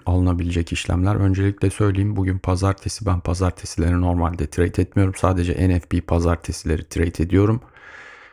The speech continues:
Bugün de burada göstereceğim işlemlerden sadece bir tanesini execute ettim, aldım.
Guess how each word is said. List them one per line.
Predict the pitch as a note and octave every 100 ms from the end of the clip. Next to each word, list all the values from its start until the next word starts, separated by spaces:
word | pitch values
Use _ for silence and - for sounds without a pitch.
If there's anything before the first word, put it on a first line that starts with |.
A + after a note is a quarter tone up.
| _ _ _ _ _ _ _ _ _ - - -
Bugün | B2 B2 B2 A#2
de | A#2 B2+ B2+
burada | A#2+ A2 A2+
göstereceğim | G#2+ G2+ A#2 G#2+ G#2+
işlemlerden | G2+ - G#2 G#2 G#2+ A#2+
sadece | - A2+ G#2 G2 A2+ A#2+ -
bir | G#2+ G#2 -
tanesini | F#2 E2+ D#2+ - E2+ E2 D2+ _ -
execute | F#2 F2+ E2 - E2 E2
ettim, | - A2+ A2 _ _ -
aldım. | F#2 F2+ A2+ C3